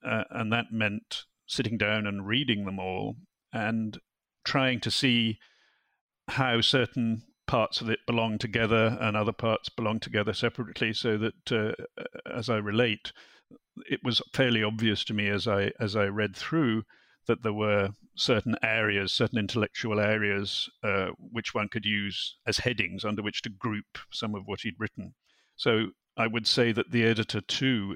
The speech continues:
i-, i-, in that process, needs to be able to see the pattern on the carpet. And that is a creative process because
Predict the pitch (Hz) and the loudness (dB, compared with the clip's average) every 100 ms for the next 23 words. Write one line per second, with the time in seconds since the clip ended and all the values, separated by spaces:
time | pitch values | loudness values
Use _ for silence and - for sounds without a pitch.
0 | - 110 - 117 - 113 113 113 - - | -6 -6 -4 -4 -2 -2 0 -2 -4 -2
1 | 98 - 104 - 117 113 113 92 - 101 | -2 -2 -4 -4 0 0 0 -4 -6 -2
2 | 104 107 101 101 113 - 117 110 104 - | 2 2 0 -2 0 2 4 2 0 0
3 | 98 - 98 92 95 95 - 101 - - | -2 -2 -8 -6 -6 -4 0 0 0 -6
4 | - - - _ _ _ _ - 110 98 | -10 -16 -20 _ _ _ _ -10 -4 -2
5 | 101 98 147 123 - 117 98 - - 117 | 0 2 2 2 0 0 -2 -4 -2 0
6 | 113 98 101 - 127 120 - | 0 -2 -4 -2 -2 -2 -4